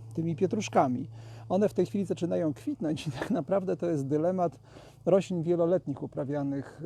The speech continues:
y, ty-, dylemat, który towarzyszy roślinom wieloletnim uprawianym w donicach, y, w pojemnikach. Ponieważ, y, pietruszki, y, pięknie tutaj cały czas były zielone, pięknie, y, wypuszczały nowe liście, zbieraliśmy,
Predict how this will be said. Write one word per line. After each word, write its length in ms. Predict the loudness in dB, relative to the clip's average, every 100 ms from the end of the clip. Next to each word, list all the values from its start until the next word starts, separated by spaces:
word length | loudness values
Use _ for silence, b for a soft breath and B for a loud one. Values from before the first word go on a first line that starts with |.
| -6 -4 -6
y, 40 | -6
ty-, 320 | -8 -8 -4
dylemat, 380 | 2 2 2 -2
który 220 | -2 -2
towarzyszy 460 | 0 -2 -2 -2 -2
roślinom 360 | -2 -2 -2
wieloletnim 460 | 0 2 2 2 -2
uprawianym 600 | -4 -4 -2 0 0 0
w 100 | -2
donicach, 580 | -2 -2 0 -2 -4 -6
y, 280 | -6 -6 -8
w 100 | -4
pojemnikach. 800 | -2 0 0 -2 -2 -2 -4 -8 -16 -18 -18 -16 -16 -16 -16 -16 -14 B B B B
Ponieważ, 600 | 2 2 4 2 0 -2
y, 420 | 2 2 2 0 -4 -4
pietruszki, 840 | -4 0 0 -2 -4 -2 0 0 -4 -4 -4 -4
y, 40 | -4
pięknie 400 | -2 -4 -2 -4
tutaj 400 | -2 0 2 2 0 -4 -6 -6 -4 -4 -6
cały 280 | 0 2 2
czas 200 | 2 -2
były 260 | 0 0 0
zielone, 560 | 0 0 0 0 -2
pięknie, 460 | -2 -4 -4 -2 0
y, 1200 | 0 0 -2 -2 -4 -4 -6 -4 -4 -6 -6 -4
wypuszczały 560 | -4 -4 -4 -2 0 0
nowe 260 | -2 -2 -2
liście, 460 | -4 -4 -2 0
zbieraliśmy, 920 | 0 0 2 2 0 -6 -4 -2 -2